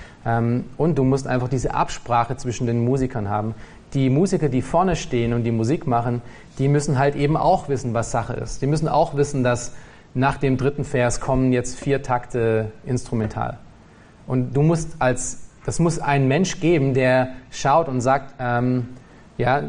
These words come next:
nicht nur nicken, sondern vielleicht schreibst du das auch in dein, äh,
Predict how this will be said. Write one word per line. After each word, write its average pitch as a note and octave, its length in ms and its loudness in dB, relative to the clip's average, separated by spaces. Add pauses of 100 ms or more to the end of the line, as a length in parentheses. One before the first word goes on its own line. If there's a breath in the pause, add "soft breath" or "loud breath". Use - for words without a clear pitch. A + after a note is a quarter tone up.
(280)
nicht B2+ 300 0
nur D3+ 100 0
nicken, F3+ 380 2
sondern C#3+ 340 2
vielleicht C#3 300 0
schreibst C#3 280 0
du B2+ 40 -6
das A#2+ 180 -2
auch B2 220 0
in B2+ 80 0
dein, A2+ 420 0
äh, A2 360 -4